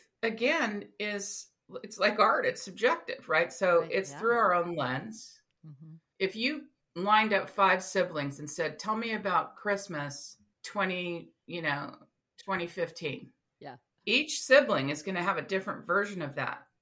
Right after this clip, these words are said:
Speaker 1: And it's gonna be through each, each one of them, though, is telling their truth. And if you looked at that sibling and said, "That is not what happened,"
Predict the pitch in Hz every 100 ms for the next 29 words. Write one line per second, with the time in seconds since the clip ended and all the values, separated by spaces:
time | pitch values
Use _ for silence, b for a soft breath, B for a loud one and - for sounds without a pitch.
0 | _ 180 175 165 - - 214 - 214 196
1 | 180 175 185 175 - - - - 85 -
2 | _ 226 262 - 220 247 403 285 180 156
3 | 143 131 139 185 202 180 175 143 - 370
4 | 392 - - _ - 196 208 226 311 339
5 | 370 311 247 - - 277 330 262 226 240
6 | 233 262 240 233 247 339 220 202 214 349
7 | 359 139 -